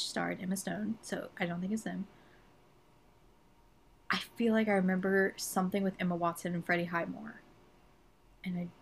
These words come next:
but she hasn't been in that much stuff, so I'm like, "Well, what could, like, hmm.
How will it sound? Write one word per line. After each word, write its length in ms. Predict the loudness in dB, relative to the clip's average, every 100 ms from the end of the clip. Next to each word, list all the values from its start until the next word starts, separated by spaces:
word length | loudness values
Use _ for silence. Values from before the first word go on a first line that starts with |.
| -16
but 100 | -6
she 180 | -6 -2
hasn't 240 | 0 0 0
been 120 | -2
in 60 |
that 120 | -4 -4
much 180 | -6
stuff, 220 | -6 -4 -4
so 120 | -4
I'm 80 | -6
like, 160 | -6 -4
"Well, 140 | -2
what 600 | 0 0 -2 -4 -12 -20 -20 -20 -20 -20 -20 -20 -20 _ _ _ _ _ _ _ _ _ _ _ -10
could, 260 | -4 -2
like, 240 | 0 -2 -4 -16 -20 -20 -20 -20 -20 -20 -20 -20 _ _ _ _ _
hmm. 200 | -2 0